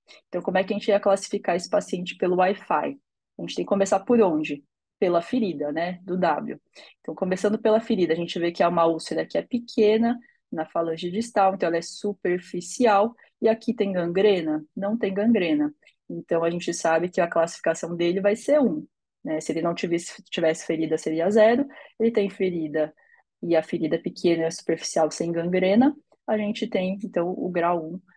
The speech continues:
a gente ficaria aqui entre a B e a C. Agora vamos pra segun-, o segundo número, que é da isquemia.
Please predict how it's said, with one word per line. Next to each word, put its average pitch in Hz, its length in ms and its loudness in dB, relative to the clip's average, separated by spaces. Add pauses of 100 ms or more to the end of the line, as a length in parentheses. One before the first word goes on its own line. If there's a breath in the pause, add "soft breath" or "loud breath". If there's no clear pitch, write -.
a 175 40 -10
gente 170 160 -10
ficaria 170 380 -2
aqui 170 200 -6
entre 170 180 -4
a 175 80 2
B 160 240 0
e 165 120 2
a 196 80 2
C. 151 400 -4 (840)
Agora 190 380 4
vamos 208 280 0
pra 220 300 2
segun-, 208 680 -6
o 208 60 -8
segundo 208 420 -4
número, 175 420 -4 (320 loud breath)
que - 80 -4
é 175 60 0
da 185 160 2
isquemia. 202 840 0